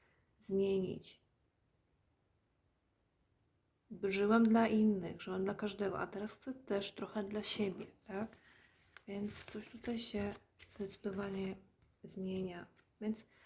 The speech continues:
ja mam takie poczucie tutaj właśnie aspekt męski osiągnął i materialne, i być może spirytualne, <laughs> i, i być może inaczej, może po prostu na, y, czuje się jakby spełniony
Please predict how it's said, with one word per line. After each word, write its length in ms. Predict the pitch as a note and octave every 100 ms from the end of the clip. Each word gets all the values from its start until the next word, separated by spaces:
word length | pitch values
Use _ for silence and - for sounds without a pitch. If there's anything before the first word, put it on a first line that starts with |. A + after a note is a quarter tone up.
| - - -
ja 140 | A#3
mam 120 | C4+
takie 240 | C#4 C#4 C4
poczucie 520 | B3+ B3 B3 A#3 G#3
tutaj 300 | G3 - F#3+
właśnie 260 | F#3 - G3+
aspekt 360 | - - A#3
męski 380 | A#3+ A3 - -
osiągnął 520 | G#3 - A3+ A3+ A3+
i 140 | A3 A3+
materialne, 840 | A#3 A#3 A3+ G#3+ F#3+ F3+ F#3 F#3
i 340 | - G3+ G#3+ A3
być 220 | A3+ A3
może 200 | G#3+ G#3+
spirytualne, 1040 | - A3 G#3+ G#3+ F#3 F3+ F3+ F3+ F3+ F#3 -
<laughs> 200 | A3 -
i, 200 | G#3+ G#3 G#3+ - - - - _ -
i 80 |
być 220 | G#3+ A#3 A#3
może 600 | G#3+ A3 A3 G#3+ G#3 G#3+ - _ _ _ _ _ _ _ _ _ _ - - - - -
inaczej, 420 | B3 A3+ G#3 A3+ -
może 260 | G#3+ A#3
po 180 | A3+ A3+
prostu 280 | A3+ A#3+ B3
na, 260 | A#3+ A#3
y, 40 | A#3 - - G#3+ G#3 G#3+
czuje 260 | - B3+ C4
się 160 | -
jakby 180 | A#3+ G#3+
spełniony 800 | A3 - A3 A3 A3+ C4 B3+ A#3+